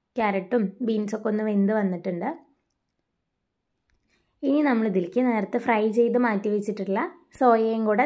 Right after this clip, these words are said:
ചേർത്ത് കൊടുക്കണം. ഇതിപ്പോൾ കുക്ക് ചെയ്തതാണല്ലോ, അപ്പോൾ ഇനി ഇതൊന്ന് ഇട്ടിട്ടൊന്ന് ഇളക്കി മിക്സ് ചെയ്ത് കൊടുത്താൽ മതിയാവും. നന്നായിട്ടൊന്ന് മിക്സ് ചെയ്തെടുക്കുക. ഇനി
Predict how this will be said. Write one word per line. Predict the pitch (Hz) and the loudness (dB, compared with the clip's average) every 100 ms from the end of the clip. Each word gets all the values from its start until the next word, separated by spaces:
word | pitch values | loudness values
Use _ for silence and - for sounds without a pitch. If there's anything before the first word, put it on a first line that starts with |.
| - | 2
ചേർത്ത് | 240 196 214 | 2 2 0
കൊടുക്കണം. | 208 190 196 190 302 320 - _ - | 0 -2 -2 -2 -4 -6 -16 _ -4
ഇതിപ്പോൾ | 233 285 | 0 2
കുക്ക് | 302 240 294 | 0 0 2
ചെയ്തതാണല്ലോ, | 277 240 214 202 208 | 4 6 4 2 0
അപ്പോൾ | 208 233 | 2 0
ഇനി | 247 | 2
ഇതൊന്ന് | 233 226 285 480 - 262 | 2 0 -2 -4 -6 -4
ഇട്ടിട്ടൊന്ന് | 202 214 240 226 226 220 | -4 -4 -2 0 -2 -2
ഇളക്കി | 226 208 - - 247 - 233 | -2 -4 -8 -6 -6 -4 -6
മിക്സ് | 208 233 | -4 -2
ചെയ്ത് | 220 220 | 0 0
കൊടുത്താൽ | 202 202 202 202 | -2 -2 0 0
മതിയാവും. | 190 196 247 381 - - _ _ _ _ _ _ _ _ _ _ 247 | 0 0 -2 -2 -6 -20 _ _ _ _ _ _ _ _ _ _ -4
നന്നായിട്ടൊന്ന് | 233 226 220 226 220 226 | 0 -2 -2 -4 -2 -4
മിക്സ് | 208 - | -4 -2
ചെയ്തെടുക്കുക. | 202 190 190 190 214 262 349 - _ _ _ _ _ _ _ _ _ _ _ _ _ _ _ _ _ _ _ _ _ _ _ _ _ _ _ _ _ _ 262 | -2 0 -4 -4 -6 -6 -6 -14 _ _ _ _ _ _ _ _ _ _ _ _ _ _ _ _ _ _ _ _ _ _ _ _ _ _ _ _ _ _ -2
ഇനി | 262 | 0